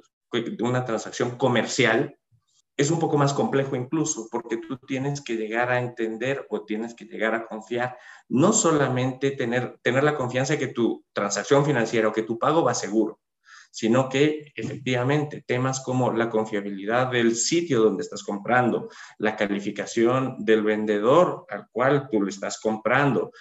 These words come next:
eh, referencias sobre el producto que estás adquiriendo, toman una relevancia mucho mayor.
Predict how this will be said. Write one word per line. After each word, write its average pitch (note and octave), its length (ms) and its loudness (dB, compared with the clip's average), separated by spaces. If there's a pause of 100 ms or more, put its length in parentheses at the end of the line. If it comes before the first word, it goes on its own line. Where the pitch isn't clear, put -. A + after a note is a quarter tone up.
(340)
eh, G#2 260 -2
referencias A#2 640 2
sobre C#3 260 2
el A2+ 100 4
producto B2 560 4
que - 80 -16
estás - 280 -8
adquiriendo, C#3 920 -4
toman E3+ 300 6
una B2 180 2
relevancia G#2+ 840 -2
mucho B2 460 0
mayor. E2 300 -6